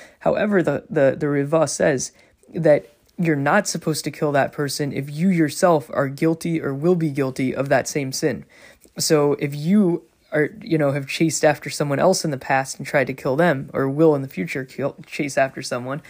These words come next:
then you shouldn't, you shouldn't try to stop someone else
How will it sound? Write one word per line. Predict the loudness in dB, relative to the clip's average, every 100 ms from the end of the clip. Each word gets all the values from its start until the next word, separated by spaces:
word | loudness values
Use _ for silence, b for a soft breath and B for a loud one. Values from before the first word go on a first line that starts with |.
| B B B 0
then | 2
you | 2
shouldn't, | 2 0 2 0 -2 b b b
you | -2 2
shouldn't | 4 4 4
try | 2 2
to | 2
stop | 2 2 2
someone | -2 -2 2
else | 0 0 -8